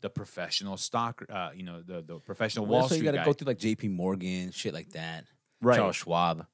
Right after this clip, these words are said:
Speaker 1: Yeah, but, but I mean, that, that's the thing, right? But you have people at the higher levels that, like, are trading. This is their life.
Speaker 2: Yeah.
Speaker 1: You think they're gonna,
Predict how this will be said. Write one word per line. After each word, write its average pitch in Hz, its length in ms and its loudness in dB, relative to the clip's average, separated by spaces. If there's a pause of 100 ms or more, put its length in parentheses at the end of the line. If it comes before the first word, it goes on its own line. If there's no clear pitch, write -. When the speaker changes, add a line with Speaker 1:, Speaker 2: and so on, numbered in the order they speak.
(380)
Speaker 1:
Yeah, 143 160 2
but, 120 180 -2
but 139 100 0
I - 40 -4
mean, 139 140 0
that, 143 160 0
that's 143 160 0
the 120 80 -8
thing, 139 180 -4
right? 104 180 -4
But 104 120 -6 (280)
you 113 240 -6
have 120 160 0
people 127 460 -2
at 113 220 -6
the 95 60 -10
higher 143 420 0
levels 85 400 -4
that, 90 200 -6
like, 95 240 -8
are 98 140 -6
trading. 110 560 -4
This 139 200 0
is 107 80 -6
their 98 140 2
life. 98 500 2 (200)
Speaker 2:
Yeah. 104 240 4
Speaker 1:
You - 60 4
think 123 240 -2
they're 120 140 2
gonna, 131 120 -4